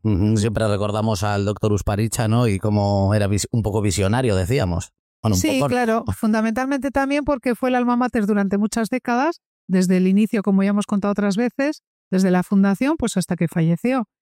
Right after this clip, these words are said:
Speaker 2: Y, y claro, pues el, el peso específico de él en la asociación, pues es importante, fue importante y sigue siendo, claro.
Speaker 1: Recuérdanos un poquito cómo, cómo empezó la idea.
Speaker 2: ¿De la
Speaker 1: Sí,
Speaker 2: Día?
Speaker 1: sí, ¿cómo empezó?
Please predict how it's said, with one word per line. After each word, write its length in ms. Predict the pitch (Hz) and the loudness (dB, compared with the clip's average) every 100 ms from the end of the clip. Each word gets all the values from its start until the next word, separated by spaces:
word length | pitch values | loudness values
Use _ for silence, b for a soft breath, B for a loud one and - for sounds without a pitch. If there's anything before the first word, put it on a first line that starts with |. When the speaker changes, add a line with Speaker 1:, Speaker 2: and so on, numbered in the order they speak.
| _ _ | _ _
Speaker 2:
Y, 460 | 190 180 170 165 170 | -2 2 2 2 2
y 180 | 170 170 | 0 0
claro, 300 | 190 202 170 | 0 2 0
pues 220 | 170 151 | 0 0
el, 300 | 170 160 165 | 2 4 2
el 180 | 165 156 | 2 0
peso 400 | 180 165 170 170 | 0 0 2 2
específico 640 | 170 185 165 165 160 165 | 0 -2 0 0 0 2
de 140 | 160 160 | 2 2
él 100 | 160 | 2
en 80 | |
la 80 | 165 | 2
asociación, 600 | 170 170 160 160 175 175 | 2 0 2 2 2 0
pues 240 | 165 151 - _ _ | 0 -2 -4 _ _
es 160 | 196 196 | -2 2
importante, 600 | 190 165 170 202 196 226 | 2 2 0 0 0 -2
fue 260 | - 233 226 | -2 0 2
importante 580 | 185 180 202 208 277 - | 2 0 0 0 0 -2
y 100 | 190 | -4
sigue 280 | - 254 156 | 0 2 2
siendo, 340 | 143 190 175 147 | 0 0 0 -2
claro. 360 | 180 180 151 _ _ - | -2 -4 -6 _ _ -4
Speaker 1:
Recuérdanos 480 | 101 110 165 143 104 | -2 0 0 0 0
un 80 | |
poquito 300 | 110 104 104 | 0 -2 -4
cómo, 640 | 104 120 113 107 101 101 - - | -2 0 0 0 0 -2 -8 -8
cómo 160 | 147 | -4
empezó 340 | 160 117 - 98 | -2 -4 -4 -2
la 120 | 98 | -2
idea. 300 | 87 80 - _ _ _ _ - | -2 -4 -6 _ _ _ _ -6
Speaker 2:
¿De 200 | 190 185 | 0 2
la 80 | |
Speaker 1:
Sí, 60 | 190 | 2
Speaker 2:
Día? 260 | 190 285 175 | 0 0 -2
Speaker 1:
sí, 320 | - 135 156 - _ _ | 0 -2 -2 -8 _ _
¿cómo 140 | 127 123 | -2 0
empezó? 420 | 110 - 92 | -2 -2 -4